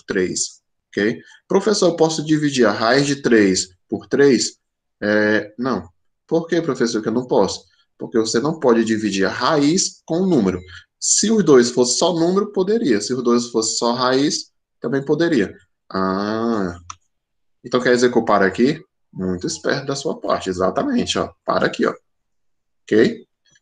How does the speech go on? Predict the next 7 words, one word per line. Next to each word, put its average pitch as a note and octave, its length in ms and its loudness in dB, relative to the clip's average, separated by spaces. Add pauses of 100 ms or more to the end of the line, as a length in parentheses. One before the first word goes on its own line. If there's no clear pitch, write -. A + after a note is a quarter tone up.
(480)
Para - 260 2
aí. - 200 -2 (1900)
Ok? - 300 2 (220)
Gente, D3+ 340 2
alguma A2+ 200 2
pergunta G2+ 360 0
aí? C3 240 2